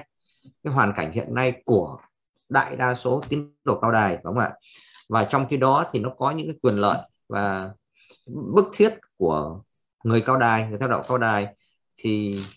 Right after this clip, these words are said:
chúng ta cần phải đấu tranh bằng một cái phương cách khác sau khi một cái tuyên ngôn, à, một cái bài phân tích. Thì bây giờ là đòi cái quyền được sử dụng, ờ, các cái cơ, cơ ngơi của đạo Cao Đài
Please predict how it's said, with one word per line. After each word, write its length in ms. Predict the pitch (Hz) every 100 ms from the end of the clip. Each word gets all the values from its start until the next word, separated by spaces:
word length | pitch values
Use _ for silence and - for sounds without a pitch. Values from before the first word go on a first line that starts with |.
| _ _ _ -
chúng 160 | 135
ta 60 | 139
cần 260 | - 127 104
phải 120 | 135
đấu 180 | 127 156
tranh 260 | 151 143 131 - _ _ -
bằng 280 | 123 117
một 80 | 101 117
cái 80 | 139
phương 160 | 139
cách 120 | 135 -
khác 180 | 175 -
sau 320 | - 175 165
khi 180 | 165 156
một 140 | 107
cái 100 | 135 143
tuyên 180 | 143
ngôn, 280 | 143 151 143 _ _ - - - _
à, 100 | 110
một 160 | 113 101
cái 80 | 135
bài 160 | 117 -
phân 180 | 135
tích. 240 | 156 175 - _ _ _ _ _ _
Thì 60 | 107
bây 140 | 127
giờ 80 | 120
là 120 | 107
đòi 380 | 104 127 127 117
cái 100 | 101 -
quyền 400 | 127 120 107 107
được 200 | 113 98 - -
sử 280 | - 98
dụng, 300 | 90 120 - _ _ _ _ _ _ _
ờ, 340 | 107 101 101 95 95 95 _ _ _ _ _ _ _ - -
các 120 | 147
cái 80 | 156 156
cơ, 200 | 165 160 - -
cơ 160 | 170 170
ngơi 440 | 156 151 147 147
của 220 | - 90 82
đạo 160 | 80 -
Cao 120 | 123
Đài 360 | 113 107 95